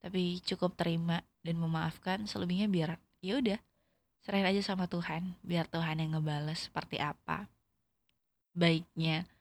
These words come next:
semua hal yang udah dilakuin ke kita. Udah kali ya, itu aja yang mau diceritain hari ini. Well, random talk hari ini sampai di sini. Kita ketemu lagi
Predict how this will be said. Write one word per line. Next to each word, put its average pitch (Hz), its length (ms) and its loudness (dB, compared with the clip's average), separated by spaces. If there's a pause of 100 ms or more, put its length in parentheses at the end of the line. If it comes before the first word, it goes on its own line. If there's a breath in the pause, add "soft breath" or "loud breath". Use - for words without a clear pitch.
(580 soft breath)
semua 165 640 4
hal 160 240 0
yang 156 160 0
udah 156 120 2
dilakuin 156 480 -2
ke - 180 -10
kita. - 200 -14 (1120)
Udah 190 240 6
kali 165 320 8
ya, 190 80 10
itu 220 240 4
aja 165 160 8
yang 202 200 8
mau 180 80 4
diceritain 160 480 4
hari 156 360 2
ini. 160 240 -2
Well, 160 400 2 (640 loud breath)
random 175 560 4
talk - 240 6
hari 175 480 2
ini 180 240 -2
sampai 175 240 2
di 170 120 2
sini. 160 360 0 (400)
Kita 175 240 -2
ketemu 165 320 -2
lagi 160 260 0